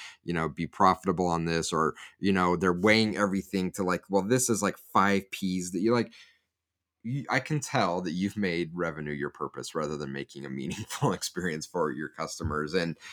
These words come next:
a, again, so I'm gonna share two examples, and I've, I've probably talked about them before, but two local Utah establishments that have my highest praise. Uh, so one is a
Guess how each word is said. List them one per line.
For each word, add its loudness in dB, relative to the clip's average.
a, 2
again, 6
so 4
I'm 8
gonna 6
share 2
two -2
examples, -2
and -4
I've, -6
I've -6
probably 2
talked -4
about -4
them -6
before, 2
but -2
two -2
local -2
Utah -2
establishments -6
that -2
have 6
my 4
highest 0
praise. -8
Uh, -2
so -2
one 4
is 0
a 2